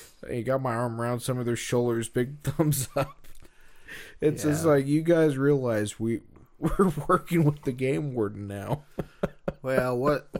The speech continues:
Speaker 2: and those guys really pissed me off because what they would do would be at, after it got dark, they would take their boat upstream where everybody's snagging, and they would snag a fish. Uh, and if it was a female fish, 'cause,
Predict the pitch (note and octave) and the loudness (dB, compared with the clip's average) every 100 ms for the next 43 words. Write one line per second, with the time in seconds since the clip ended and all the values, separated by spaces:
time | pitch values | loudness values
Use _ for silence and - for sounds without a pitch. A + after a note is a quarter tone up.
0 | - D3 C3+ D#3 C#3 C#3 C3 A#2 B2 B2 | -4 -2 0 0 0 -2 -2 -4 -4 -4
1 | A2+ A2 B2 - A#2 A#2 A2+ A2 A#2 - | -6 -6 -6 -6 -4 -4 2 4 4 2
2 | F2 F2 - - F#2+ - - - B2 - | -2 0 0 0 -2 -4 -4 -2 -4 -4
3 | B2+ C3 A2+ A2 A#2+ A2+ A2+ A2 - - | -2 -2 -4 -6 -6 -4 -4 -8 -12 -20
4 | - - - - - - A#2 A#2 G#2+ G#2+ | -20 -20 -20 -20 -16 -2 2 2 2 -6
5 | G#2 - - B2+ B2+ A#2 G#2 - A#2+ - | -10 -16 -8 0 2 2 0 -6 -6 -2
6 | C3+ G2 A#2+ G#2+ A2+ A#2 A#2+ - - - | -2 -2 -2 -4 -4 -4 -4 -6 -16 -6
7 | B2 A#2+ A2 A2+ - C#3 B2 B2 A2+ A2+ | 0 0 0 -6 -4 -2 0 0 -2 0
8 | B2 B2 - - - A#2+ - - - A#2 | 0 0 -2 -14 -6 -6 -4 -6 -2 0
9 | B2+ B2+ A2+ - - - B2 A2+ A2+ A2 | 0 -2 -4 -10 -20 -6 0 2 2 0
10 | A2+ G2+ - A2+ A#2+ B2 B2+ A#2+ - - | -2 -2 -4 -2 -2 -2 -4 -8 -16 -20
11 | - - - - A#2 A#2 A2 G#2+ C3 C3+ | -20 -20 -20 -6 -2 0 0 0 2 2
12 | A2 - - C3 C3 A#2 A2 - C3 A2+ | 0 -2 -2 0 0 0 -4 0 0 0
13 | A2 - - _ _ - - - - - | -4 -8 -14 _ _ -20 -20 -20 -8 -4
14 | A2 G#2 - A#2 A#2+ C3+ G#2+ A2+ G#2+ E3+ | -2 -4 -4 -4 0 0 0 -4 0 2
15 | D#3+ A#2 G#2 A#2+ A2 G#2+ - B2 A2 | 4 2 -2 -2 -2 -4 -6 -6 -6